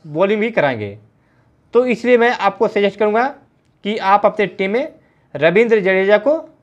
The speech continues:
ज़रूर पिक करें, ठीक है। और दूसरे नंबर पे आप गुजरात टाइटंस की तरफ से बॉलर में रखेंगे मथीसा पथिराना को। दोस्तों मथीसा पथिराना को मैं आपको इसलिए सजेस्ट कर रहा हूँ अपने टीम में रखने के लिए,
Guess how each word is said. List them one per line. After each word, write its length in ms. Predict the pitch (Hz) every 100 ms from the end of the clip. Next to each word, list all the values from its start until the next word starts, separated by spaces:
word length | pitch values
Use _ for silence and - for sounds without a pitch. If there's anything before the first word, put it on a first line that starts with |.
| _
ज़रूर 260 | 143 170 214
पिक 180 | - 160
करें, 260 | 123 107 104 -
ठीक 120 | 185
है। 220 | 233 262 _ _ _
और 160 | 160 208
दूसरे 360 | 185 202 240 240
नंबर 280 | 220 220 226
पे 140 | 233
आप 240 | 202 220 262 185
गुजरात 480 | 147 170 180 214 -
टाइटंस 300 | 185 175 220
की 100 | 214
तरफ 220 | 214 202
से 260 | 208 247 - _ _ _ _ _ _ 127
बॉलर 340 | 127 175 220
में 80 | 226
रखेंगे 420 | 208 208 208 214 311 -
मथीसा 400 | 165 202 208 247
पथिराना 520 | - 208 202 196 196 156
को। 200 | 110 101 - _ _ 131
दोस्तों 380 | 151 185 220 240
मथीसा 440 | 214 208 202 247
पथिराना 460 | 240 214 208 202 220
को 240 | 220 233 240
मैं 180 | 208 214
आपको 360 | 185 180 226
इसलिए 240 | 208 220 214
सजेस्ट 340 | 214 202 202
कर 100 | 208
रहा 100 | 185
हूँ 80 | 226
अपने 180 | 220 202
टीम 180 | 202 202
में 60 |
रखने 240 | 196 202 196
के 100 | 190
लिए, 160 | 214